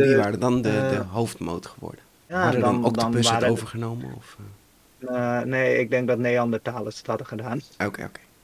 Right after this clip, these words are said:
Speaker 2: Want die zijn, in principe hebben die grotere hersenen dan wij, dus.
Speaker 1: Ja, oké.
Speaker 2: Eh.
Speaker 1: Sure.
Speaker 2: Alleen, ja, wij hebben dan net iets meer aanpassingen. Geen idee. Wij hadden geluk, zij niet.
Speaker 1: Ja, ja.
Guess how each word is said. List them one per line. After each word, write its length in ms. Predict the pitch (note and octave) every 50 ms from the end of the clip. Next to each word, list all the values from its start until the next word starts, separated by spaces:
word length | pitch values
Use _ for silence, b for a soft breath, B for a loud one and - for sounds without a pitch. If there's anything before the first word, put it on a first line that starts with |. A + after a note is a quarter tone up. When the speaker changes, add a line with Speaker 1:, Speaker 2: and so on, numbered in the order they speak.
| - C#3 B2 A2+ - - B2+
Speaker 2:
Want 180 | C#3 C3+ C3
die 200 | A#2 C#3+ C#3+ C#3+
zijn, 520 | C3+ - D3 C#3 C#3+ C#3+ C#3 C#3+ C3 A#2 - - - _
in 200 | - C#3 C#3+ C3+
principe 460 | - - C#3+ C3+ A#2 - E3+ E3 -
hebben 180 | D3 C3 B2+ C3
die 80 | C3 B2+
grotere 480 | - - C#3 C#3+ C#3+ C#3 - B2+ C3
hersenen 460 | A#2+ C3+ C#3 C3 - - C3+ C3+ C3
dan 160 | B2+ C3 B2+ B2+
wij, 260 | C3 A#2 G#2 G#2+ -
dus. 220 | - - A2 - - - B B B
Speaker 1:
Ja, 360 | B C#3+ A#2+ F#2+ - - -
oké. 180 | - - - F2
Speaker 2:
Eh. 180 | - G3 G#3+ A3+ - - - - - - -
Speaker 1:
Sure. 260 | - - - - - - - -
Speaker 2:
Alleen, 500 | - C#3 C#3 C3+ C3+ C3+ C3 B2+ - - _ _ _ _ _ _ _ _
ja, 320 | - A#2+ A#2 A2+ A2 G#2 G#2 - - _ _ _ _ _ _ _
wij 240 | - C3 C3 C3 C3
hebben 240 | A#2+ C#3 C3+ B2 C3+
dan 220 | B2+ B2+ B2+ B2+
net 200 | B2+ B2+ C3 -
iets 260 | - B2+ C3 A#2 - -
meer 280 | B2+ B2 A#2+ C3 B2+ G#2+
aanpassingen. 800 | C3+ B2+ B2+ B2 - - B2+ A#2 - - B2 A#2+ A#2+ B2+ C#3 - _
Geen 300 | - - - A#2 A2 A2
idee. 340 | G#2+ G#2 G#2+ G#2 G#2 G2+ - B B B B B B B B
Wij 200 | C#3+ D#3 D#3+ E3+
hadden 240 | F3 F3 E3 D#3+
geluk, 280 | - E3 D3+ D3+ C#3+ -
zij 200 | - - C#3 C3+
niet. 260 | C#3+ D3 C3 - - - _ _ _ _ _ _ _ _
Speaker 1:
Ja, 280 | - D#3 F#3+ G3 F#2+ - - - _ _ _ -
ja. 180 | - A2 A#2 -